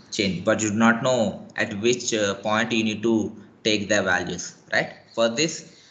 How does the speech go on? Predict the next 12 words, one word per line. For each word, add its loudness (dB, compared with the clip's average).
uh, -2
to -6
simplify 0
our 0
calculations -4
and -8
to -8
do -6
the -2
numerical -4
problems, -4
uh, -2